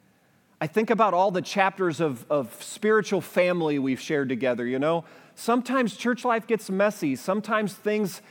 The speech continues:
you know, they don't always go like we want 'em to go, and things get hard and difficult. And,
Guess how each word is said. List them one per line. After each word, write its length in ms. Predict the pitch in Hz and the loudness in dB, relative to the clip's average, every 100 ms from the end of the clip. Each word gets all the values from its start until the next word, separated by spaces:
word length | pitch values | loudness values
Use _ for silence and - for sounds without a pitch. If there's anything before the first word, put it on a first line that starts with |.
| - - | -20 -8
you 80 | 180 | -2
know, 120 | 196 | 0
they 120 | 202 202 | 2 2
don't 160 | 226 | 2
always 260 | 233 220 139 | 2 2 2
go 240 | 208 214 | 2 4
like 220 | 202 180 | 4 2
we 100 | 180 | 2
want 260 | 160 165 160 | 2 2 2
'em 120 | 151 | -2
to 140 | - 147 | -4 -2
go, 340 | 123 151 139 | 2 2 2
and 140 | 135 - | 0 0
things 240 | 202 175 | -2 0
get 180 | 220 196 | 0 0
hard 640 | 143 180 190 196 185 170 | 2 4 6 6 4 2
and 180 | 151 139 | 0 0
difficult. 680 | 190 196 196 - 175 156 | 0 0 -2 0 0 0
And, 100 | 156 | -2